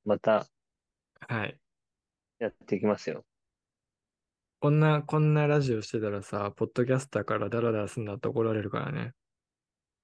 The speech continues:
Speaker 2: 眠たいとか言ってたら。
Speaker 1: うん。怒りはしないんじゃない？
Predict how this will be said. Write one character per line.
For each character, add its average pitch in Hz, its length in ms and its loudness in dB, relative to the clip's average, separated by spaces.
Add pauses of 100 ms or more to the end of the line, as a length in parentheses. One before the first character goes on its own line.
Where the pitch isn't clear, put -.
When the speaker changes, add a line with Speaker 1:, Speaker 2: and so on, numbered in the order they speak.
(460)
Speaker 2:
眠 110 240 -2
た 107 140 -2
い 101 60 -4
と - 80 -8
か 104 100 -4
言 - 60 -6
っ - 20 -20
て - 100 -16
た 151 60 -8
ら。 - 100 -14 (1500)
Speaker 1:
う 101 100 -4
ん。 98 40 -6 (1300)
怒 - 180 0
り 208 100 6
は 156 80 4
し - 160 -2
な 95 120 2
い 110 40 2
ん 120 40 6
じ 120 80 8
ゃ 101 60 6
な - 240 -2
い？ - 80 -6